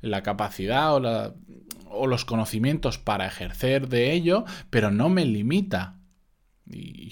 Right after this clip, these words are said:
soy un vivo ejemplo de eso porque no tiene nada que ver lo que he estudiado, y lo, hablo de la universidad y hablo de posgrados después, con lo que hago ahora mismo. Exactamente. De hecho, creo que no lo he contado nunca, pero incluso yo he hecho un máster de paisajismo, que no tiene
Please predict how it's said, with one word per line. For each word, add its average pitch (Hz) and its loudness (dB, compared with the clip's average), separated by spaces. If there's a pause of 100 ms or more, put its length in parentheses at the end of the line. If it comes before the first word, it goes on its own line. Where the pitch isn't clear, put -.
soy 127 -2
un 139 4
vivo 135 6
ejemplo 123 0
de 120 0
eso - -4
porque 117 0
no 120 2
tiene 147 2
nada 135 2
que 131 -2
ver 139 4
lo 117 0
que 117 -4
he 127 0
estudiado, 139 2 (380)
y 95 -4
lo, 92 -2 (140)
hablo 131 6
de 131 6
la 131 4
universidad 123 2
y 147 2
hablo 113 0
de 110 0
posgrados 107 -2
después, 117 -6
con 156 0
lo 117 2
que - -2
hago 143 0
ahora 104 -2
mismo. 113 -2 (240)
Exactamente. 117 -4
De 120 2
hecho, 151 0
creo 196 2
que 202 6
no 175 6
lo 165 4
he 160 2
contado 139 4
nunca, 180 2
pero 117 2
incluso 110 -4
yo 110 0
he 110 2
hecho 117 -4
un 135 -4
máster 131 -2
de 120 -2
paisajismo, 139 -2 (600)
que 104 -6
no 120 -6
tiene 175 2